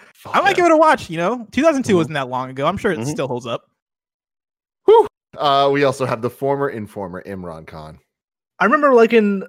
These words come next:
Speaker 4: uh, M T V's Oddities, yeah, that show that had, like, the head on it, that cartoon. It doesn't hold up today, I bet,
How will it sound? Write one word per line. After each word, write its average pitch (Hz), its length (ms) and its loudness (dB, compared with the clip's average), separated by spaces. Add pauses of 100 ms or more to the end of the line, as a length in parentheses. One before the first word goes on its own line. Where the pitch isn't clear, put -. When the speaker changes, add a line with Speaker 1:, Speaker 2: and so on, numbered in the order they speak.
(100)
Speaker 4:
uh, 151 360 -4 (220)
M 180 140 0
T 202 120 -2
V's 190 200 -2
Oddities, 135 560 -6
yeah, 175 260 2
that 175 80 -6
show 185 260 2
that 165 80 0
had, 156 60 0
like, 156 160 -2
the 135 100 -4
head 143 280 -8
on 180 200 -4
it, 220 180 -4 (160)
that 151 120 -6
cartoon. 160 540 0 (420)
It 175 120 0
doesn't 190 220 2
hold 190 200 2
up 185 140 0
today, 165 260 0
I 139 140 -6
bet, 135 460 -8